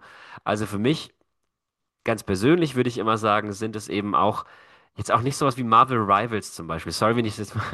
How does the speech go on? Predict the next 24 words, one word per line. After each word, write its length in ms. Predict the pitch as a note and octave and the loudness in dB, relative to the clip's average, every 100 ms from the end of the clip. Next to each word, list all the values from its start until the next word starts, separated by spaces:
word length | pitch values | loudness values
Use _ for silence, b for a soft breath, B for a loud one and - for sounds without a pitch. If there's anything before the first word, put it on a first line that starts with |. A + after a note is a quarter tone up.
| A#2 - | -10 -14
<laughs> 240 | - - | -20 -4
gar 120 | A#2 | 0
keinen 300 | D3 C3 B2+ G2+ | 2 0 0 2
Hate 200 | B2 E3+ | 2 2
gegen 200 | C3+ C3 | 0 -2
dieses 220 | A#2+ A#2 | -2 -4
Spiel, 220 | G2+ F#3 | -2 0
das 100 | C3 | 0
ist 40 | - | -4
bestimmt 220 | C3 G#2+ | -10 -8
ein 20 | |
richtig 240 | C#3 C#3+ - | -8 -6 0
tolles 220 | D3 C3+ | 0 0
Spiel 240 | - E3 | -2 2
oder 160 | A2 A2+ | 4 4
auch 100 | A2 | 8
Hearthstone, 380 | C#3 E3 A#2 G#2 | 6 6 2 -2
habe 100 | G#2 | -2
ich 60 | |
ja 80 | A2+ | -4
selber 320 | A#2+ B2+ A#2 | -2 -2 -2
tausende 380 | - C#3+ F3 D3 | 0 0 2 -4
Stunden 320 | - E3 E3 | -4 -8 -6
gespielt, 560 | - - E3+ C#3 A#2+ | -12 -12 -6 -2 -2